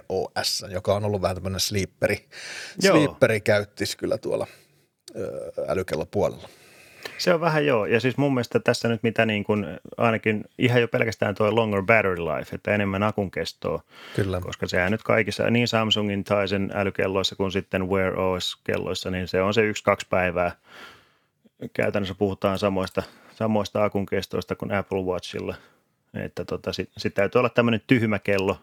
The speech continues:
Speaker 2: <laughs> niin sanottu tyhmä älykello kädessä, niin kuin meillä taitaa olla molemmilla tällä hetkellä Honorin
Speaker 1: Joo.
Speaker 2: kellot kädessä, että,
Speaker 1: Aha,
Speaker 2: että
Speaker 1: aivan,
Speaker 2: saadaan sitä
Speaker 1: kyllä.
Speaker 2: akun kestoa pidempään, niin tota, että tota, mie-, mielenkiinnolla odotan, että mitä sieltä tulee ja koska tulee.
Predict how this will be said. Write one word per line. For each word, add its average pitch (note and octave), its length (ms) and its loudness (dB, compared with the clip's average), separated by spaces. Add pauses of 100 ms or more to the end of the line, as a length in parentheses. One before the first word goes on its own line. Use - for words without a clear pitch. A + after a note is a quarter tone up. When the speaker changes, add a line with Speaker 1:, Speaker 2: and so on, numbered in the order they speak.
Speaker 2:
<laughs> - 140 -8
niin G#2+ 160 2
sanottu F2+ 340 -2
tyhmä B2 320 -2
älykello G2 400 0
kädessä, G2 380 0
niin F#2 120 -2
kuin F#2+ 120 -2
meillä F#2 340 2
taitaa F#2 300 0
olla F#2 100 0
molemmilla F2 440 -2
tällä E2+ 200 -2
hetkellä F2 300 -2
Honorin F#2 320 -2
Speaker 1:
Joo. A2+ 80 2
Speaker 2:
kellot E2+ 240 -4
kädessä, E2 440 -6
että, - 200 -16 (300)
Speaker 1:
Aha, A2+ 140 2
Speaker 2:
että F#2+ 120 -6
Speaker 1:
aivan, G2 160 2
Speaker 2:
saadaan G2+ 320 4
sitä G#2 140 -2
Speaker 1:
kyllä. F#2 140 4
Speaker 2:
akun F#2 240 0
kestoa E2 420 -4
pidempään, D#2 600 -4
niin C2+ 160 -10
tota, - 320 -8 (1400)
että - 240 -2
tota, G#2+ 200 0
mie-, C#3+ 260 4
mielenkiinnolla A#2+ 560 2
odotan, A#2+ 300 2
että G2+ 140 -2
mitä A#2 240 2
sieltä F#2+ 300 -2
tulee F2 360 0 (260)
ja A2+ 100 2
koska G2+ 280 2
tulee. G#1+ 360 -4